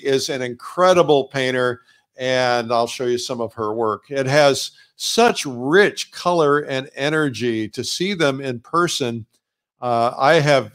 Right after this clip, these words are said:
had the pleasure of meeting Melanie, being to her home, being a guest at her home, being, being to her gallery. She's a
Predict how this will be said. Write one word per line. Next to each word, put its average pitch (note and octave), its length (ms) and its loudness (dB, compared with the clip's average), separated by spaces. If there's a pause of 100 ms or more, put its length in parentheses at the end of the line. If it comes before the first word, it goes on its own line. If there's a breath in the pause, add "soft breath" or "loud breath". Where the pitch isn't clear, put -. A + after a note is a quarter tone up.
had C#3 280 0
the C3 60 -2
pleasure C#3 480 2
of A2+ 180 -6
meeting D3 380 -2
Melanie, C#3+ 400 0
being C3+ 320 -4
to C3 180 -6
her B2 160 0
home, C3+ 380 -2
being A#2 220 -6
a A2 60 -8
guest C3+ 320 -4
at C3+ 60 -10
her B2+ 120 -6
home, C3 360 -4
being, C3 320 -4
being B2+ 260 -6
to A#2+ 160 -8
her A2 140 -4
gallery. B2 640 0 (340 loud breath)
She's B2+ 440 -8
a A#2+ 100 -6